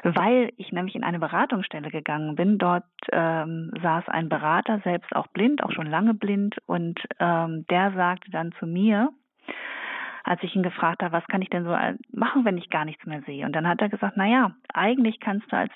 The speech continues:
Blinde fast alles machen. Wenn es scheitert, dann an der mangelnden Fantasie der Sehenden.“ Und dann habe ich gedacht, „Wie fast alles machen?“ Und na ja, er muss es ja wissen, er ist blind und,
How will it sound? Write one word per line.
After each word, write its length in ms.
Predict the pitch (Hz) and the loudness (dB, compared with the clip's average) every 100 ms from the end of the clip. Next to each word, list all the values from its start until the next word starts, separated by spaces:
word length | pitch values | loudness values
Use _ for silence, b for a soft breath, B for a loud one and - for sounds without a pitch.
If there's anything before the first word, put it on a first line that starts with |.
| - | -4
Blinde 460 | 202 202 196 190 - - | 2 2 2 0 -4 -2
fast 260 | 214 - | -2 2
alles 280 | - 277 - | 0 0 -2
machen. 420 | 147 135 160 196 - B B B B - | -4 -4 -4 -4 -4 B B B B -4
Wenn 220 | 180 185 | 0 0
es 100 | 196 | 0
scheitert, 420 | 190 190 240 226 | 2 2 0 -2
dann 120 | 185 | -2
an 140 | 175 170 | -2 0
der 100 | 170 | 0
mangelnden 480 | 170 175 170 170 | 0 0 -2 -2
Fantasie 480 | - 165 170 165 165 | -2 0 0 0 0
der 160 | 165 156 | 2 2
Sehenden.“ 560 | 143 135 123 127 156 - _ _ B B B B B - | 0 0 2 0 -2 -12 _ _ B B B B B 0
Und 300 | 175 165 - - - | 0 0 -4 -4 2
dann 260 | 170 160 | 2 2
habe 180 | 160 160 | -2 -4
ich 140 | - - | -10 -8
gedacht, 320 | - 151 - - - - | -4 -4 -4 -12 -10 -8
„Wie 340 | - 151 139 - | -6 -6 -6 -4
fast 300 | - - - | 0 0 2
alles 280 | 139 143 147 | 0 0 -4
machen?“ 420 | 151 151 165 123 - _ - - _ _ | -2 -2 -2 -4 -6 _ -20 -20 _ _
Und 260 | - 170 180 - | -4 -2 -4 -2
na 160 | 175 | 2
ja, 320 | 175 254 196 - | 4 4 4 0
er 160 | - 185 | -6 -6
muss 160 | 190 180 | -8 -10
es 120 | - | -12
ja 120 | 160 | -6
wissen, 260 | 185 - 214 | -4 -2 -2
er 140 | 151 | -2
ist 480 | 175 _ _ - - | -6 _ _ -20 -8
blind 320 | 180 262 277 | -2 0 0
und, 300 | - 185 185 | -2 -2 -4